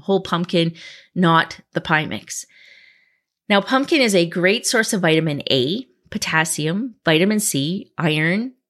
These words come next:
zinc, phosphorus, and magnesium, and lots more good stuff.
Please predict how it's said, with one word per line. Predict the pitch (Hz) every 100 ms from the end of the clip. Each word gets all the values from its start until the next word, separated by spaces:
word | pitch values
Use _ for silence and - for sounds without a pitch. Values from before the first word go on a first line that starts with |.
| -
zinc, | 170 160 208 - - _
phosphorus, | - 180 151 175 - 165 220 - - _ _
and | 165 170
magnesium, | 170 175 175 175 202 330 - _ _ _ -
and | 165
lots | 160 -
more | 208 208
good | 190 180
stuff. | - 160 254